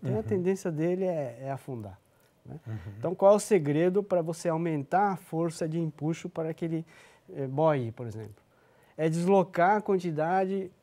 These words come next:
Speaker 1: de água maior possível, né? Aumentar o volume de água deslocada. Então, um dos segredos é a pessoa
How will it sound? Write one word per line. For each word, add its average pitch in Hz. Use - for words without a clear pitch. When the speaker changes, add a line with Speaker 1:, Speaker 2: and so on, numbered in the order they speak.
Speaker 1:
de 139
água 190
maior 190
possível, 156
né? 143
Aumentar 175
o 226
volume 185
de 170
água 165
deslocada. 165
Então, 220
um 202
dos 180
segredos 151
é 170
a -
pessoa 165